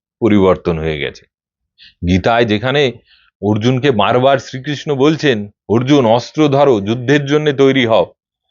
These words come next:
জয় পরাজয়কে সমান জ্ঞান করে তুমি যুদ্ধ করো, লাভ ক্ষতির চিন্তা করো না।" আমরা বুঝতেই পারলাম না যে শ্রীকৃষ্ণ অহিংসার মহিমার কথা বলছেন, সেই শ্রীকৃষ্ণ অস্ত্র কেন ধরতে বলেন, কি কারণে ধরতে বলেন,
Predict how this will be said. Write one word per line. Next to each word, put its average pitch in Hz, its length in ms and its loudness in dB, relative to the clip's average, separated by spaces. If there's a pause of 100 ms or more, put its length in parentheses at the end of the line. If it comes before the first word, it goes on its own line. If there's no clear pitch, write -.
(560)
জয় 127 260 2
পরাজয়কে 139 560 0
সমান 139 460 -4
জ্ঞান 143 280 0
করে 156 180 0
তুমি 156 220 -4
যুদ্ধ 139 300 -4
করো, 117 360 0 (680)
লাভ 107 260 0
ক্ষতির 156 320 0
চিন্তা 151 340 0
করো 127 240 2
না।" 98 160 -4 (560)
আমরা 170 220 0
বুঝতেই 151 460 -2
পারলাম 190 420 0
না 175 140 -8 (380)
যে 127 200 0
শ্রীকৃষ্ণ 156 640 -4
অহিংসার 151 560 0
মহিমার 160 420 0
কথা 156 240 0
বলছেন, 156 380 0
সেই 139 260 -2
শ্রীকৃষ্ণ 143 520 -4
অস্ত্র 135 440 0
কেন 127 260 -2
ধরতে 131 340 0
বলেন, 107 280 0 (1000)
কি 156 100 -2
কারণে 156 380 2
ধরতে 123 340 0
বলেন, 101 300 0